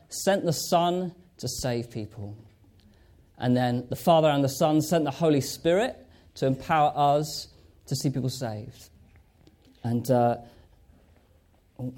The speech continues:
let me just grab my next bit. And, uh, so next one, let's just gonna whiz on to the next. This is known as the Great Commission.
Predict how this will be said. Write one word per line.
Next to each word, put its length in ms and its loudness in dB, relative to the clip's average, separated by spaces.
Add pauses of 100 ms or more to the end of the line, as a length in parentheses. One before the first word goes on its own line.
(100)
let 280 -14
me 60 -14
just 260 -12
grab 180 -10
my 80 -12
next 240 -14
bit. 160 -10 (4000)
And, 320 -4
uh, 220 0
so 100 0
next 300 2
one, 260 6
let's 260 -4 (240)
just 160 -10
gonna 360 -6
whiz 260 -2
on 140 0
to 100 -6
the 80 -2
next. 160 -2
This 120 0
is 140 -4
known 260 2
as 120 0
the 100 0
Great 300 2
Commission. 580 -2